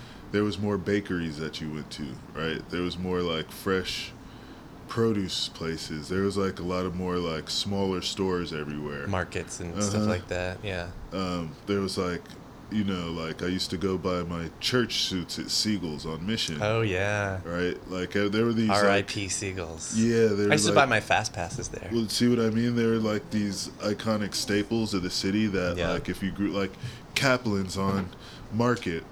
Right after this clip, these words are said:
Speaker 1: That's where I went and got all my baseball caps 'cause they were twenty dollars. And, like,
Speaker 2: Right.
Speaker 1: so, <clears throat> there was definitely a lot more of a small town feel, I guess you'd say.
Speaker 2: Yeah, and the
Speaker 1: Even though you
Speaker 2: chains
Speaker 1: were
Speaker 2: were
Speaker 1: in the
Speaker 2: all out
Speaker 1: city.
Speaker 2: at Stonestown.
Speaker 1: Uh-huh.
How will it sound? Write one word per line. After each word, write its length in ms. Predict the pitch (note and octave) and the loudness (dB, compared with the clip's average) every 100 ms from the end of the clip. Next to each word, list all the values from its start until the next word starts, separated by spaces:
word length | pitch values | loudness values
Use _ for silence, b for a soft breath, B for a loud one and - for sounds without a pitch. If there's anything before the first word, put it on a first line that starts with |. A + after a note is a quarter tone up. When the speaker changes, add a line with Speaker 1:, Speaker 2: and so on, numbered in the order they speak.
| - | -4
Speaker 1:
That's 220 | G#2 - | -2 2
where 120 | A2 | 4
I 40 | G#2 | 4
went 160 | G#2 | 2
and 80 | G#2 | 2
got 160 | G2+ G#2 | 2 2
all 100 | G#2 | 2
my 120 | G2+ | 0
baseball 540 | F#2 A2 A2 - F#2 F2 | 2 4 4 0 -2 -2
caps 340 | F2+ F2 - | -2 -4 -4
'cause 140 | F#2+ | -2
they 100 | F2+ | 0
were 80 | F2+ | 0
twenty 280 | F2 G2 G2 | -2 -2 0
dollars. 500 | G2 F#2 F2 C#2+ C#2+ | 0 0 -2 -4 -6
And, 120 | D#2+ | -2
like, 80 | F3 | 2
Speaker 2:
Right. 120 | F3 - B B B B B | 2 -2 B B B B B
Speaker 1:
so, 380 | - A#2+ A2+ G#2 - - - | 2 4 4 2 -4 -4 2
<clears throat> 1500 | D#3 A#2 F2+ - - - - - - - - - - - - | 2 2 -4 -12 -18 -18 -18 -18 -18 -18 -18 -18 -18 -2 4
there 140 | B2 | 6
was 160 | A2+ A2 | 6 6
definitely 600 | A#2+ A#2 B2+ A#2 A#2+ A2+ | 4 6 2 4 4 4
a 140 | G2+ | 4
lot 340 | F#2 F#2+ - F#2 | 2 0 -2 -2
more 200 | F#2 F2+ | 0 0
of 140 | E2 | 0
a 160 | D#2 D2+ - B B B B B B - | -4 -6 -10 B B B B B B -2
small 520 | - - F#2+ G2+ G2+ | 0 0 2 2 2
town 360 | G#2 G2+ G#2 | 0 0 0
feel, 480 | A2 A#2 B2+ C#3+ B2+ | 0 2 4 2 -2
I 40 | C3+ | -2
guess 280 | C#3+ D3+ | 0 0
you'd 140 | D#3+ D#3+ | -2 0
say. 300 | D#3+ E3 E3 - B A#3+ | 2 2 0 -4 B 8
Speaker 2:
Yeah, 140 | A3 | 8
and 80 | G#3+ | 10
the 60 | |
Speaker 1:
Even 20 | A3 | 10
though 60 | |
you 40 | G#3+ G#3+ | 10 10
Speaker 2:
chains 140 | G#3+ | 8
Speaker 1:
were 60 | F#3 | 8
Speaker 2:
were 60 | D#3+ | 10
Speaker 1:
in 40 | |
the 40 | C#3 | 10
Speaker 2:
all 80 | A#2+ | 8
out 160 | A2 | 8
Speaker 1:
city. 140 | A#2 B2 | 6 4
Speaker 2:
at 100 | B2 | 2
Stonestown. 840 | - C3 A#2+ A2 - E2 D2+ D2+ | 4 4 4 0 -2 -4 -4 0
Speaker 1:
Uh-huh. 380 | A2 A#2 A#2+ C3 | 2 4 4 2